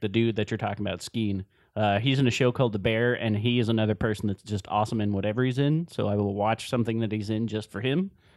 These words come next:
Uh, and he does it great here as, like, the, the protector of the heist crew, but also, like,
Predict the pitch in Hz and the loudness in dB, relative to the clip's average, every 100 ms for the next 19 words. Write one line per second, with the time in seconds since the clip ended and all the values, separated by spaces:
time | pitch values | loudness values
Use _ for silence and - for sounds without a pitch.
0 | _ - 98 90 101 117 110 104 110 101 | _ -12 -8 -6 -2 -2 -2 -4 -6 -6
1 | 113 107 107 104 107 107 107 107 101 98 | -6 -2 -2 0 0 -2 0 0 0 -2
2 | - _ _ _ _ 120 107 131 - 135 | -6 _ _ _ _ -2 0 0 0 0
3 | - 139 113 127 110 120 143 139 - - | 2 2 4 4 4 2 4 2 0 2
4 | 147 143 131 117 120 - 120 117 113 110 | 6 6 4 6 4 6 6 6 4 2
5 | - | -2